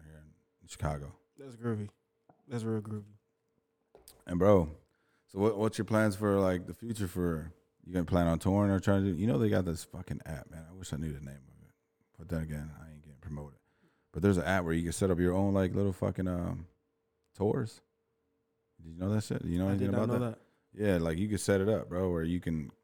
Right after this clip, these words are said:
Speaker 1: contact venues around, like, the nation and do, like, a eight-day tour or fourteen-day tour.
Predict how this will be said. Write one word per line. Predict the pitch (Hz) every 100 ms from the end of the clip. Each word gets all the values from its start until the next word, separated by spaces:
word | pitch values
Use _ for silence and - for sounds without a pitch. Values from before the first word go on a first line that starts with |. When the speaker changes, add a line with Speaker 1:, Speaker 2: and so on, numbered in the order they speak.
| -
Speaker 1:
contact | 90 90 87 90 85
venues | 90 87 80 80
around, | 82 85 82 80
like, | 78
the | -
nation | 78 80 - 65 73 _ _
and | 80 76
do, | 82 80
like, | 78 76
a | 69 67 -
eight-day | 82 71 76
tour | - 76 71
or | 62
fourteen-day | - 76 - 73 71 -
tour. | 71